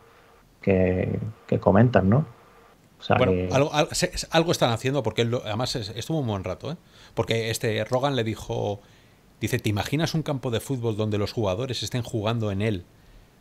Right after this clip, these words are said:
Speaker 2: eh, pero en vez de jugar en él al fútbol estén jugando a un juego posapocalíptico contra zombies?"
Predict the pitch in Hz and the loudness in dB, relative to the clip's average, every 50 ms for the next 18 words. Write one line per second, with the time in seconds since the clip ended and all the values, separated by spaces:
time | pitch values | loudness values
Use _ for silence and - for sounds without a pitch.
0 | _ - - - _ - - 117 107 101 98 98 98 92 - - - - _ - | _ -20 -20 -20 _ -10 -4 -2 -2 -2 -2 -2 -4 -6 -10 -16 -20 -14 _ -2
1 | 135 123 113 113 131 151 151 - - 147 135 139 135 131 135 - 139 120 120 117 | 0 0 2 2 2 0 0 0 -2 -2 -2 -2 -4 -6 -6 -4 -4 -4 -2 -2
2 | 120 131 131 110 104 107 - - _ _ _ - - _ - - 113 107 - - | -2 -2 -2 -2 -4 -8 -14 -20 _ _ _ -20 -20 _ -4 -2 -2 -2 0 0
3 | 143 143 127 127 120 107 - - 120 113 - 131 113 117 117 117 113 113 113 107 | -2 0 0 0 -2 -2 -2 -4 -4 -2 -2 -2 0 0 -2 -2 -2 0 0 0
4 | 101 101 104 107 - - 127 120 113 110 - 120 104 - - 101 - 104 - 98 | 0 0 -2 -4 -6 -4 -2 0 0 0 0 0 -2 0 0 -2 -2 -4 -6 -4
5 | 101 110 107 - 123 107 101 92 95 92 95 92 - 95 90 - - 117 117 117 | -4 -4 -4 -4 -4 -4 -4 -4 -4 -6 -6 -4 -4 -4 -4 -4 -2 -2 -2 -2
6 | 120 165 196 - - - | -2 -4 -6 -6 -10 -16